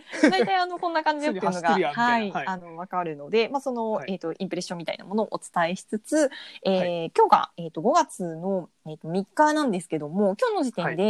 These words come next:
Speaker 2: い。
Speaker 1: えっと、発表になっている、まあ、参加チームとですね、あの、参加選手で、一部ちょっとまだ発表されてないところもあるので、ちょっと、
Speaker 2: うん。
Speaker 1: あの、この辺の選手が出るかなっていう予想も含めて、あの、注目チーム選手の、えっと、確認っていうのを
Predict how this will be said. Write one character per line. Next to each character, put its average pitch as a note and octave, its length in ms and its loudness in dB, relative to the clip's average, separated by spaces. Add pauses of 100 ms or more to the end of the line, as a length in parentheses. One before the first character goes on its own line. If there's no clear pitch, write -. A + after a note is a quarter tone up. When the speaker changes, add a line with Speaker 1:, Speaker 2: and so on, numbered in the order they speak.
Speaker 2:
い。 - 100 0
Speaker 1:
え F3 100 -6
っ - 40 -10
と、 - 100 -18
発 - 160 -12
表 B3 120 2
に C4+ 100 0
な D4 100 0
っ D4 40 -8
て - 140 -6
い D#3+ 100 0
る、 F#3 200 2
ま F3+ 80 -4
あ、 G3 40 -8
参 D#4 140 -2
加 E4 100 2
チ F#4+ 180 -2
ー D#4+ 60 2
ム G3+ 100 0
と - 120 -8
で - 100 -10
す - 140 -12
ね、 F#3 240 0 (220)
あ F3+ 120 2
の、 D#3 400 -6
参 G#3 200 -2
加 F#3+ 280 4
選 G3+ 220 0
手 D#3 220 -4
で、 A#3+ 100 2
一 D#4 180 4
部 A4 60 4
ち E4 80 0
ょ D4+ 60 4
っ - 20 -20
と E3+ 280 2
ま B3 100 4
だ A3 80 -2
発 G#3+ 140 -2
表 C4+ 40 -2
さ C#4 120 2
れ C#4+ 40 0
て - 80 -6
な E4 80 2
い E4+ 60 -2
と C4 80 -4
こ G#3 100 0
ろ F#3+ 80 2
も F3+ 140 -6
あ G#3 100 4
る G3 100 -2
の D#3+ 140 -10
で、 G3 220 2 (160)
ち G#4 80 -6
ょ - 20 -20
っ - 40 -20
と、 F3 260 2
Speaker 2:
う - 20 0
ん。 F3+ 60 0
Speaker 1:
あ F#3 80 -2
の、 F3+ 100 -8
こ A#3 100 -2
の A#3 340 0
辺 A3 160 0
の G#3+ 360 0
選 A#3+ 140 -2
手 G#3+ 80 -2
が A3 60 2
出 C#4+ 100 4
る C#4+ 40 -4
か C#4+ 120 -2
な D4+ 160 -2
っ - 20 -6
て G#3+ 120 -2
い F#3+ 40 2
う F3 60 0
予 F3 120 0
想 A#3 180 -2
も A#3 140 -2
含 C4 280 -4
め C#4 140 -2
て、 F4 220 0 (180)
あ F#3 120 0
の、 E3 140 -4
注 A#3+ 100 2
目 A3 240 2
チ D4 160 0
ー B3 60 0
ム E3 80 -4
選 F3 240 -4
手 E3 160 -6
の、 B3 400 2
え C#3+ 160 -4
っ C3+ 60 -10
と、 - 840 -6
確 - 220 -4
認 G3+ 180 0
っ C4 40 -4
て E3 100 -2
い - 120 -6
う - 60 -14
の - 100 -18
を F#3 220 0